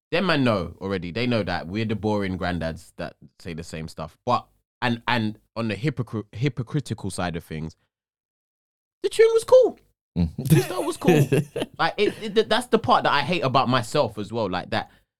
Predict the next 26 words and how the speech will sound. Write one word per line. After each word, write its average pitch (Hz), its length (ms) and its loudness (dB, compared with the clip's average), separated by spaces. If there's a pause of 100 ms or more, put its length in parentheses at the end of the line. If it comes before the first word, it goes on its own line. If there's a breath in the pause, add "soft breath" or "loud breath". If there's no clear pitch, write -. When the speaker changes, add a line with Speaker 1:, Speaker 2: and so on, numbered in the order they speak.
(640)
Speaker 1:
the 127 80 -4
bad 135 300 0
man 135 200 0
culture, 120 400 -4
innit? 123 240 -4
The 104 60 -6
bad 135 240 -2
manism 113 480 -2
in, 95 240 -8
in, 95 340 -6
in 90 540 -10 (140)
drill, 104 420 -2
Speaker 2:
Yeah, - 80 -2
it 92 80 -4
always 64 300 -4
sucks, - 280 -10
I 107 140 -2
think. - 120 -4
Speaker 1:
ragga, 90 360 -6 (320)
or 85 280 -6 (420)
what - 180 -14
some 90 140 -12
people 90 200 -14
wanna 85 140 -10
call 82 160 -16
bashment 87 540 -12